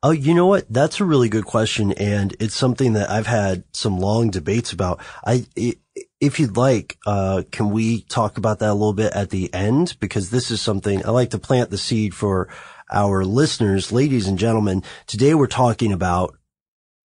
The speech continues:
drones. Not the, uh, not sci-fi drones. Not like cool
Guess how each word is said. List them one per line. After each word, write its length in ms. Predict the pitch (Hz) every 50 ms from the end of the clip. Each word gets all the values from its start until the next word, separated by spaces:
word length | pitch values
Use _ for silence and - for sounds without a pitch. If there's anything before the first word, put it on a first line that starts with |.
| _
drones. 880 | - - 107 110 107 101 92 82 78 76 - - - - - - - - _ _ _ _ _ _ _ _ _ _ _ _ _ _ _
Not 260 | - 107 113 127 127 -
the, 220 | 147 143 135 131
uh, 180 | 131 131 131 127
not 220 | 131 143 143 143
sci-fi 560 | - - 175 165 165 - - 175 170 165 147
drones. 600 | 113 113 104 92 87 78 - - - - - - _ _ _ _ _ _ _ _ _ _ _ _ -
Not 120 | 98 101
like 200 | 113 120 120 -
cool 540 | - 127 123 120 120 117 113 110 107 -